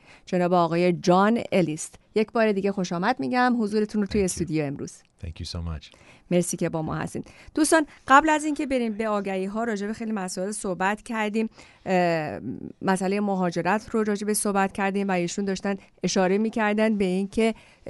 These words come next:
Speaker 1: چرا اصلاً می‌خواستن، اه، بشن سناتور آمریکا. چی شد که تصمیم گرفتن برای همچین سمتی نماینده بشن؟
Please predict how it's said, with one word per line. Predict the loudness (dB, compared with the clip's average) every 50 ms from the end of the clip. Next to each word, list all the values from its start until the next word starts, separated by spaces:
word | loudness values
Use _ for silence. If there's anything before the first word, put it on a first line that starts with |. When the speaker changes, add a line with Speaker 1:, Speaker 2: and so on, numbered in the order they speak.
| -4 -2
Speaker 1:
چرا | -2 2 4 6 6 8 6 6 6
اصلاً | 4 2 0 0 0 -2 0
می‌خواستن، | 0 -2 0 0 0 -2 0 -2 -2 -2 -2 -2 -4 -8 _ _ _ _
اه، | -2 -2 0 0 0 -2 -4 -6
بشن | -8 -8 8 10 12 12 12 10 4 0 0 -2
سناتور | -2 -2 -2 0 0 0 0 0 -2 0
آمریکا. | 0 -2 -4 -6 -6 -6 -6 -6
چی | -4 -4 -2
شد | 0 -2 0
که | 0 -2 -4
تصمیم | 0 0 0 0 0 0 2 2 2 4
گرفتن | 2 2 2 2 2 0 0 0 0 2 2
برای | 2 2 2 2 2 0
همچین | 0 -2 0 -2 -2 -2 -2 -2 -2 -2
سمتی | -2 -4 -4 0 0 2 4 4 2 2 2 -2 -4
نماینده | -4 -4 -6 -6 -6 -6 -6 -6 -8 -8
بشن؟ | -8 -8 -8 -10 -10